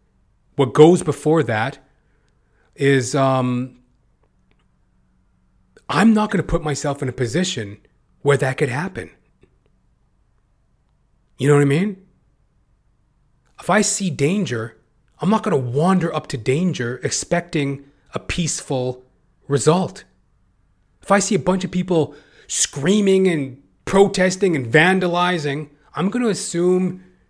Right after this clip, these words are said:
they're in a state of chaos and I'm, I'm fucking outta here. I ain't gonna wander up to you and try to chastise you and, um, uh, p-,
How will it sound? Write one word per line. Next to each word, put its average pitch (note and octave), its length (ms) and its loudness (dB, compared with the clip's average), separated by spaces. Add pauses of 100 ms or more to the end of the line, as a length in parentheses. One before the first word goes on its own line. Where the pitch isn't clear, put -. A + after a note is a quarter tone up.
(100)
they're E3 160 -4
in F3 100 -4
a D#3+ 80 -4
state F3+ 520 -6
of C3+ 520 -4 (2000)
chaos D#3 800 0 (100)
and C3+ 380 -8 (100)
I'm, F#3 340 -6
I'm E3 140 -2
fucking D3+ 340 -6
outta F3+ 240 0
here. C3+ 340 -2 (880)
I C#3+ 80 -4
ain't G#3 80 -2
gonna F3+ 120 0
wander D3 420 4
up F#3 120 -2
to D3 100 -6
you C#3 80 0
and C3+ 80 -4
try D#3+ 100 -2
to C3+ 100 -2
chastise C3 680 -4
you C#3 200 -2
and, A#2 280 -6
um, A2 380 -8 (760)
uh, A2 520 -4 (120)
p-, - 200 -4